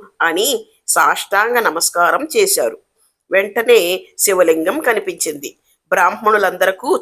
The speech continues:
చాలా ఆనందం కలిగింది. "హర హర మహాదేవ శంభో శంకర" అంటూ జయ జయధ్వానాలు చేశారు. సమర్థులు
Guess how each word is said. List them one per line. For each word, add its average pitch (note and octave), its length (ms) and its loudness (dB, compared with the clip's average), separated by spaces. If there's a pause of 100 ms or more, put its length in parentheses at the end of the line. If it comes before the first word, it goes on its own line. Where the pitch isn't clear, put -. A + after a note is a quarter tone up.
చాలా F3 240 4
ఆనందం F#3 600 2
కలిగింది. D#3+ 540 -6 (560)
"హర C4+ 200 4
హర C4 200 0
మహాదేవ G#3 640 4
శంభో B3 580 4
శంకర" G3+ 520 -2 (320)
అంటూ A3+ 600 -2 (260)
జయ F3 260 -2
జయధ్వానాలు G3 840 0 (100)
చేశారు. F#3+ 400 -4 (360)
సమర్థులు A3 920 0